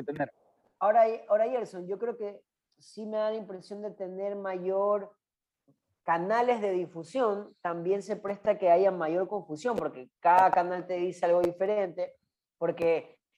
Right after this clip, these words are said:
Speaker 2: quizás, por, por ejemplo, estaba leyendo lo de la polio, mira, lo de la polio aparece el primer caso en mil ochocientos cuarenta, pues imagínate por dónde estábamos a nivel comunicacional,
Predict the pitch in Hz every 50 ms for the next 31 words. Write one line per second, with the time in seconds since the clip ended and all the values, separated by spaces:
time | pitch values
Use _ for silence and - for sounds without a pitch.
0 | _ - 185 170 175 220 220 226 226 - - - 214 214 190 - 208 190 185 175
1 | 170 175 - 208 220 214 220 208 196 196 214 208 214 208 208 202 185 170 170 185
2 | 185 156 139 139 139 151 143 135 135 147 151 151 151 151 - 202 226 233 240 233
3 | 233 - 185 196 214 202 - 233 233 220 - _ _ _ _ _ - 175 160 180
4 | 185 202 226 226 220 233 254 247 247 240 226 220 247 262 247 233 196 - - 254
5 | 226 262 262 - - 185 196 226 220 196 165 151 139 - 143 147 160 156 156 156
6 | 175 196 208 226 226 226 233 185 - 180 180 190 202 196 - - 196 190 202 208
7 | 208 214 208 208 185 180 180 185 175 185 202 202 196 196 190 180 - 180 - -
8 | 147 156 175 165 139 -